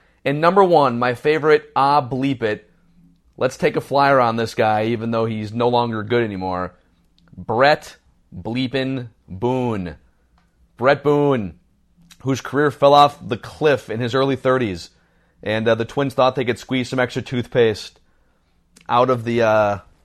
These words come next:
the tube. What's up, Ref Rob Page? Yeah.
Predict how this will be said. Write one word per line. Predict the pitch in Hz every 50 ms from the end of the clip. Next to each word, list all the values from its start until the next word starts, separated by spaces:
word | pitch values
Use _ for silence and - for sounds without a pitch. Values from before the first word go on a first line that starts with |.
| _ _ _ _ _ _
the | - 117
tube. | - - 139 131 120 107 98 110 - _ _ -
What's | - 110 -
up, | 160 143 -
Ref | 120 120 120 -
Rob | 123 120 113 113 113
Page? | 117 117 113 123 127 127 117 -
Yeah. | - 110 113 107 95